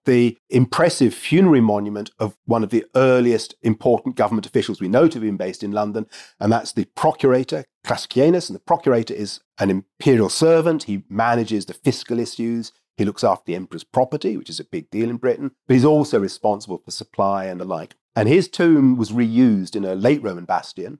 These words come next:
but we know it's on that eastern hill, near Tower Hill. And he's probably an aristocrat from the Trier area. In Southwark, third burial, you know, triangulate it, we've got a completely different early, early burial. But again, high status. And this is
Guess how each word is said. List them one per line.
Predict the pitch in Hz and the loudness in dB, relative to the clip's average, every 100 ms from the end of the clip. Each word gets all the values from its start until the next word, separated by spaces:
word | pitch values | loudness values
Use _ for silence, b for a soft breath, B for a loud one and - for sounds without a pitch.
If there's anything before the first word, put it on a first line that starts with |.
| - | -4
but | 117 | 0
we | 110 | 2
know | 110 107 | 2 0
it's | 101 | 0
on | 110 98 | -4 -4
that | 101 | -2
eastern | 185 - - 82 | 0 0 -4 -8
hill, | 85 - | -8 -4
near | 98 98 | -4 -2
Tower | - 95 90 | -4 -4 -2
Hill. | 95 - - | -4 -4 -8
And | 101 92 | -8 0
he's | 120 110 101 | 2 2 -2
probably | 104 101 | -4 -2
an | |
aristocrat | 104 107 98 95 - 92 - | -2 -4 -4 -8 -6 -8 -6
from | - 87 87 87 - _ | -8 -8 -10 -14 -18 _
the | - | -16
Trier | - 147 135 78 69 - | -4 2 2 0 -6 -14
area. | 76 69 67 _ - | -14 -14 -16 _ -4
In | 120 | -2
Southwark, | - - 269 214 131 202 - - _ | 0 2 4 4 2 -2 -6 -20 _
third | - 175 156 117 | 0 4 4 2
burial, | 98 104 120 | 0 0 0
you | 92 | -4
know, | 104 - | -8 -10
triangulate | - 147 147 107 92 123 | -4 0 2 0 -2 -10
it, | - _ _ _ | -12 _ _ _
we've | 151 139 | 0 2
got | 160 | 2
a | |
completely | - 180 - - 156 196 156 170 | -2 -10 -12 -14 -2 -2 -2 -6
different | - 170 - 110 - | -2 -2 0 -4 -2
early, | 107 107 104 98 92 _ 95 | -2 0 -2 -6 -10 _ -6
early | 92 92 87 - | -6 -6 -10 -4
burial. | 95 90 87 87 _ _ _ | -2 0 -4 -8 _ _ _
But | 123 - | -4 -4
again, | 107 143 139 113 | -4 2 2 2
high | 117 104 | 0 -4
status. | - 107 104 85 - | -2 -2 -2 -8 -4
And | 104 | -2
this | 147 190 | 0 2
is | 147 | 0